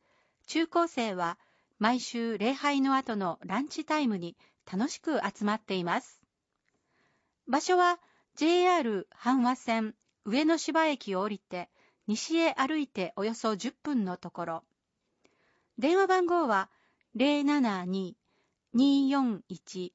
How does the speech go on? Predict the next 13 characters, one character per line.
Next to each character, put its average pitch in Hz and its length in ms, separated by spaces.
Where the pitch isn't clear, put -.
六 277 400
六 220 320
零、 202 320
零 254 260
七 220 360
二 185 300
二 269 340
四 247 380
一 - 420
四 294 340
六 240 420
六 220 300
零。 202 320